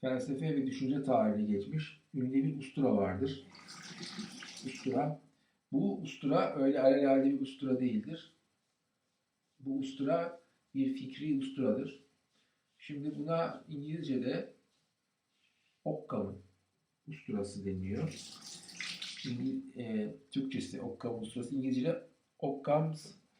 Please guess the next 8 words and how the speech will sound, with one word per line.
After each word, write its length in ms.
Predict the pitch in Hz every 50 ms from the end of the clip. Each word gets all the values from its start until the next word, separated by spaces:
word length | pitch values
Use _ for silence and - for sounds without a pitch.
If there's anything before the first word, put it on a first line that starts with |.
| _ _ _ _ _ - 120
Razor 500 | 120 127 135 131 113 104 98 92 - 98
deniliyor. 400 | 98 95 92 92 90 87 82 - - _ _ _ _ _ _ _ _ _ _ _ _ _
Şimdi 580 | - - 156 160 160 165 165 165 165 - - - _ _ _ _ _ _ _
bir 100 | - -
taraftan 480 | - 147 143 143 143 - - 127 - -
tıraş 260 | 147 147 143 139 143
olurken 400 | 143 156 156 - - - 110 107 - -
<laughs> 240 | 156 139 127 -